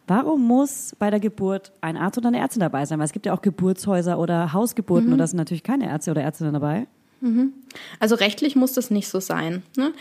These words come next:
Speaker 2: Ich darf, ähm, die Frau im Gegensatz zur Hebamme nicht alleine entbinden. Also eine Hebamme muss bei der Geburt dabei sein,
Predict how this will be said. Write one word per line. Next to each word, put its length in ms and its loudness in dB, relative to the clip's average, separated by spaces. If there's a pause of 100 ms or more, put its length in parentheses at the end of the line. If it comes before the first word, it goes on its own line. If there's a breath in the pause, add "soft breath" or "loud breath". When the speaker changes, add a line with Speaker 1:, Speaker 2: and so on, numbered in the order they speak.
(180 loud breath)
Speaker 2:
Ich 220 -4
darf, 440 0
ähm, 640 2
die 100 0
Frau 580 2 (220 loud breath)
im 100 4
Gegensatz 480 2
zur 100 2
Hebamme 400 2
nicht 220 2
alleine 340 2
entbinden. 640 -2 (180)
Also 220 2
eine 100 2
Hebamme 420 2
muss 280 2
bei 100 2
der 140 0
Geburt 320 0
dabei 320 0
sein, 440 2